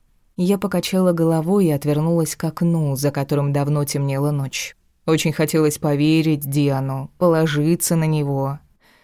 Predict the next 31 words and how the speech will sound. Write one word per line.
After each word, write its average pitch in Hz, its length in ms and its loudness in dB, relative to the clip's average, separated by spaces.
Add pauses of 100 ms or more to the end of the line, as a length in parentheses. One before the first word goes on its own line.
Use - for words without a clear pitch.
(380)
Но 160 180 4
это 147 220 2
оказалось 147 640 0
очень 139 480 -6
непросто. 139 720 -8 (560)
«Давай 190 320 4
заключим 160 560 2
сделку», 143 720 0 (140)
вдруг 156 360 -2
предложил 147 540 0
принц. 143 520 -2 (360)
«Я 175 160 0
тут 185 180 -2
понял, 180 440 2
что - 260 -2
просто 160 380 0
не 160 120 2
смогу 160 380 2
учиться 156 420 0
рядом 135 300 -2
с - 80 -8
тобой 147 400 2
и 131 160 -2
не 151 180 2
показывать 147 600 0
при 147 140 0
этом 143 240 -2
своего 143 360 0
к - 80 -10
тебе 147 220 0
интереса. 135 720 -2